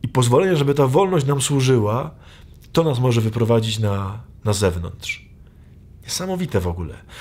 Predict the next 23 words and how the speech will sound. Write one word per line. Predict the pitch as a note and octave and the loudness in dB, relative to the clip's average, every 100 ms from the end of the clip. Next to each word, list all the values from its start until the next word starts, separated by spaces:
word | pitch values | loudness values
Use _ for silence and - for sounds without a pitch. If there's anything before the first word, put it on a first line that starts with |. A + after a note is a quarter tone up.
| - | -16
W | - | -4
sensie | A#2 | 0
mnie | C3 G3 | 2 2
to | F#3 | 2
naprawdę | F3 G#3 F3 D3 | 2 2 2 2
zmienia | F3 A#3 | 2 0
perspektywę | E3+ D#3 - D3+ D#3 A2+ G2 | 0 0 0 0 2 2 2
i | G#2+ | 0
myślę, | B2+ D#3 | -2 0
że | C#3 D3+ C#3 C#3 - - - - - - - | 2 2 0 -10 -16 -18 -18 -20 -20 -20 -8
gdybym | C3+ E3+ G3 | 0 0 0
tylko | F#3+ D#3+ | 0 2
się | F3 | 2
odważał | C#3 F3+ F3 E3+ | 2 2 2 0
częściej, | - F#3 F3+ | 2 0 2
to | E3 | 0
bym | D#3 | 2
z | C3 B2 | 0 2
wielu | E3 F3+ | 4 4
rzeczy | C#3 D#3+ D#3 | 4 2 2
już | C3 | 0
dawno | A2+ D#3+ E3 E3+ | 2 0 2 2
wylazł. | F3 C3+ E2+ - - | 4 4 2 -2 -4